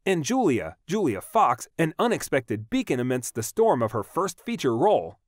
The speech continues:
a clerk with whom Howard's carrying on an affair, keeping her comfortable in his New York apartment. She's Gotta Have It. An explosively frank feature debut that immediately announces Lee's brave, fresh new voice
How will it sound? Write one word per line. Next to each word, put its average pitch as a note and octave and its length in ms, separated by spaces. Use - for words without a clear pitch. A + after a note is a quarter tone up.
a G3 80
clerk B3 340
with D3 120
whom C#3 180
Howard's D#3 400
carrying A#3 480
on E3 160
an A#2 100
affair, G#2+ 500
keeping G3 360
her A2+ 160
comfortable C#3+ 520
in C3+ 80
his A2 180
New G3+ 140
York E3 300
apartment. A#2 520
She's A3 440
Gotta F3 360
Have A#2+ 320
It. - 200
An F#3+ 120
explosively C#3+ 800
frank G#3+ 360
feature A#3 380
debut B2+ 640
that G3+ 140
immediately G3+ 640
announces C3+ 560
Lee's C#3+ 320
brave, D3+ 480
fresh G#3+ 380
new B3+ 180
voice F3 380